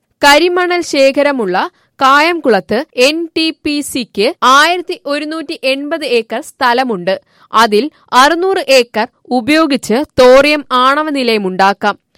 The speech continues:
മുന്നൂറ്റി എൺപത്തി അഞ്ച് മെഗാവാട്ട് ശേഷിയുള്ള കായംകുളം താപവൈദ്യുത നിലയത്തിൽ നിന്ന് നിലവിൽ വൈദ്യുതി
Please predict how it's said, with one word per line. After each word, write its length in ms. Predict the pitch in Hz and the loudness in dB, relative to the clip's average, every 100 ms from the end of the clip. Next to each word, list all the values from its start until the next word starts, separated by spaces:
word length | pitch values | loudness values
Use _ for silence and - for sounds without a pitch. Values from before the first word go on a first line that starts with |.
| _ _ - | _ _ -8
മുന്നൂറ്റി 440 | 262 294 339 330 | -6 -4 -6 -4
എൺപത്തി 460 | 277 269 269 294 294 | -2 -2 -2 -4 -4
അഞ്ച് 340 | 247 254 240 | -4 -4 -4
മെഗാവാട്ട് 720 | 269 247 233 262 247 233 233 _ | -2 -2 0 0 2 -2 -4 _
ശേഷിയുള്ള 760 | - 277 277 294 339 294 214 254 - | -2 2 2 2 0 2 4 2 4
കായംകുളം 680 | 247 247 285 294 247 202 269 _ _ 262 | 4 6 4 0 -2 -2 -4 _ _ 2
താപവൈദ്യുത 920 | 262 302 330 349 294 269 269 277 277 | 4 4 4 4 4 2 0 -2 -2
നിലയത്തിൽ 600 | 269 247 254 233 233 214 | 0 2 2 0 -4 -4
നിന്ന് 320 | 190 185 320 - _ | -4 -2 -4 -8 _
നിലവിൽ 480 | 226 277 269 214 294 | -6 -2 -2 -4 -8
വൈദ്യുതി 600 | 214 226 247 247 247 233 | -2 2 2 0 -4 -4